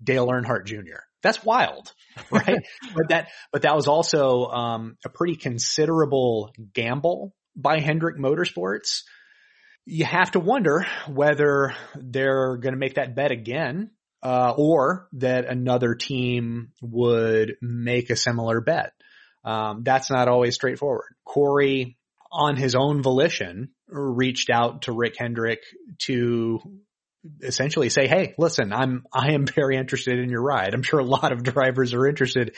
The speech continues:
Speaker 1: in the forty-eight car, um, but to push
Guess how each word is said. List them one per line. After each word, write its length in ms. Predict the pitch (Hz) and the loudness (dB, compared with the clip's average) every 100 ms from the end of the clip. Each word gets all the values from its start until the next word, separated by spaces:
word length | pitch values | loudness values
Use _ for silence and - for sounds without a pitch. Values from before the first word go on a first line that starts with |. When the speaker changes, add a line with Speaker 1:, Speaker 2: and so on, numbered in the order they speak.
| - - | -14 -10
Speaker 1:
in 120 | - 135 | -4 -2
the 80 | |
forty-eight 580 | 113 135 123 117 123 160 | 0 2 2 2 2 0
car, 380 | 135 113 107 104 - - - - _ | 0 2 2 0 -8 -20 -20 -20 _
um, 560 | 117 110 107 104 107 143 127 | -4 -2 -2 -6 -10 -12 -2
but 300 | 135 127 _ 165 - | 0 0 _ -16 -6
to 100 | 127 | -2
push 260 | 139 123 | 0 -2